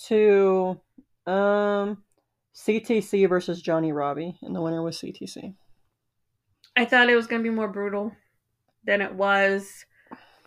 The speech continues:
Speaker 2: Um, I, I am a fan of Johnny Robbie now. Like, I really, really like her.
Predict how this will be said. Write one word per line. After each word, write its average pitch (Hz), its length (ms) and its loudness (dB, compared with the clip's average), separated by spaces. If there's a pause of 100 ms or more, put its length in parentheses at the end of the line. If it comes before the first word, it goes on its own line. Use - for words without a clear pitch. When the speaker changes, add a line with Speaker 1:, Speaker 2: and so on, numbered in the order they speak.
(420)
Speaker 2:
Um, 214 600 4 (180)
I, 202 380 0
I 208 220 4
am 349 180 4
a 403 100 2
fan 302 340 6
of 226 220 0
Johnny 220 280 2
Robbie 202 360 2
now. 175 380 -8
Like, 202 440 0
I 214 360 6
really, 214 760 0
really 202 680 -2
like 180 280 0
her. 156 260 -10